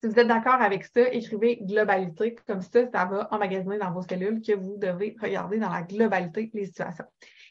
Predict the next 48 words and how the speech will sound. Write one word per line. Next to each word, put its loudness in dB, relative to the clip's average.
Et -2
vous -2
pourriez 0
même -2
faire 2
avec -4
vos -4
mains, -6
là, -12
un -6
genre -4
de -2
cercle. -12
Pour -12
vous -2
rappeler -2
la -6
prochaine -6
fois -6
que -8
vous -2
allez 0
être -8
en -6
train -12
de -8
vous -10
faire -6
chier, -10
parce -10
que -6
c'est -8
réellement -6
ça, -8
de 6
voir 2
la -8
situation -6
dans -6
sa -6
globalité, -2
au 6
lieu 0
de 4
voir 0
la, -12
la -4
situation -4